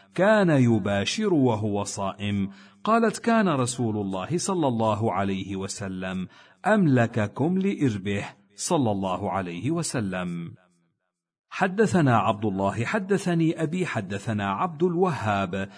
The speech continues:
قال: أخبرنا هشام عن حماد عن إبراهيم عن الأسود بن يزيد عن عائشة أنها قالت: كأني أنظر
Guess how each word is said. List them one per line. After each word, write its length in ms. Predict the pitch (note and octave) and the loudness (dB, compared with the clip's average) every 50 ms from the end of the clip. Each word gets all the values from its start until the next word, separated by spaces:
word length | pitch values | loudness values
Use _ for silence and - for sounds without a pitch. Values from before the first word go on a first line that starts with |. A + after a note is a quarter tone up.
| - - - _ - | -20 -20 -20 _ -4
قال: 220 | - A3 A3 G#3+ G#3+ | 0 2 2 4 4
أخبرنا 840 | - G#3 F3+ C3 F#3+ G#3+ G3+ E3 C#3 A2+ A2 G2+ G2+ G2 - A2 | 2 2 0 0 0 2 2 2 2 2 2 0 -2 -2 -2 -4
هشام 560 | G2+ - - A2+ G#2 G2+ G2 F#2+ F#2+ F#2 F#2 | -4 -2 -2 -2 0 0 0 -2 -2 -4 -4
عن 220 | F#2 A2 F#3 F#3+ F3 | -4 -2 -2 -2 -2
حماد 580 | - G#3 G3+ E3+ C3 A2+ G#2 G2+ F#2 G2 F#2 | -2 0 0 2 2 2 0 0 -2 -4 -4
عن 200 | F#2 F2 G2 G2+ - | -4 -4 -6 -6 -4
إبراهيم 580 | B2+ B2+ D3 E3+ F#3 F#3 E3+ E3 G#3 G3+ D#3+ C#3+ | -4 -4 -2 0 2 2 4 2 2 2 2 2
عن 240 | B2 G2+ G#2+ G#2+ G2 | 2 0 0 -2 -2
الأسود 560 | G2 G2 - A#2 B2 - - G#3+ A3 F#3+ D#3+ | -4 -4 -4 -4 -4 -2 0 0 2 2 2
بن 180 | C#3+ A#2 A2 G#2+ | 0 0 0 -2
يزيد 800 | G#2 G2+ G2 G2 F#2+ G2 G#2+ G#2+ G#2 G#2 G#2 F#2+ G#2 G2+ G2 - - - - - - - | -2 -2 -2 -2 -4 -2 -2 -2 -2 -2 -2 -2 -2 -4 -4 -6 -12 -20 -20 -20 -10 -4
عن 300 | B2+ C3 D#3+ F#3 F3 C#3+ | -2 0 2 2 2 2
عائشة 720 | A#2+ A2+ B2 B2 A#2+ - - C3+ C3 - - A2+ G2+ - A2 | 2 4 4 4 4 2 2 0 0 0 0 -2 -2 -2 -4
أنها 640 | G#2+ - - F#3 F3 C#3+ A#2+ A2 G2+ G#2 G#2+ G2+ G2 | -4 -2 -2 0 0 2 2 0 0 -2 -2 -4 -4
قالت: 640 | G2 - A2 G#2+ G#2+ G#2 G2+ G2+ G#2 G#2 - - - - - - - _ - | -2 -2 0 0 2 2 0 -2 -4 -4 -8 -14 -18 -20 -20 -20 -20 _ -2
كأني 680 | - F#3+ - - A#3 A#3+ G#3 F3+ D3 C3+ B2+ C3+ B2+ | 0 0 2 2 2 4 4 4 6 6 4 4 4
أنظر 460 | C3+ B2+ A#2+ A#2 G#2+ G#2+ G#2+ G#2 G#2 | 2 2 2 2 2 0 -2 -2 -2